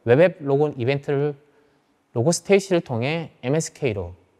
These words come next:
퍼블리싱 및 원천 데이터를 에스쓰리로 적재합니다. 저희의 데이터 수집 어플리케이션은 엠에스케이를 통해 스팍 스트링으로 구현하여 분석된 결과를 에스쓰리로 적재하거나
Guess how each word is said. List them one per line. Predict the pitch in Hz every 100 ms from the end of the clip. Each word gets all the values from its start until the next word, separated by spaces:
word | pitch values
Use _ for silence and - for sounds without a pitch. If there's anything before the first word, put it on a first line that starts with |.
| _ _ _ _ -
퍼블리싱 | 170 175 165 - 147
및 | 160 196 _
원천 | 117 127 - 175 170
데이터를 | 131 131 117 147 202 - _ _ _ _ _
에스쓰리로 | 117 - - - 170 151 185 220 - _
적재합니다. | - 143 - 127 98 82 87 _ _ _ _ _ _ _
저희의 | - 147 165 147 135 139
데이터 | 143 160 -
수집 | 165 165 165 143
어플리케이션은 | - 160 170 139 123 127 95 90 _ _ _ _ _ -
엠에스케이를 | 151 190 190 - 190 175 180
통해 | 139 127 160 175
스팍 | - - 180
스트링으로 | - - 180 165 160
구현하여 | - 123 131 101 110 90 - _ _ _ _
분석된 | - 147 151 - 147
결과를 | 131 107 104 139 175 - _ _ _ -
에스쓰리로 | 135 - - 170 151 180 208 - -
적재하거나 | 139 - - 117 110 123 190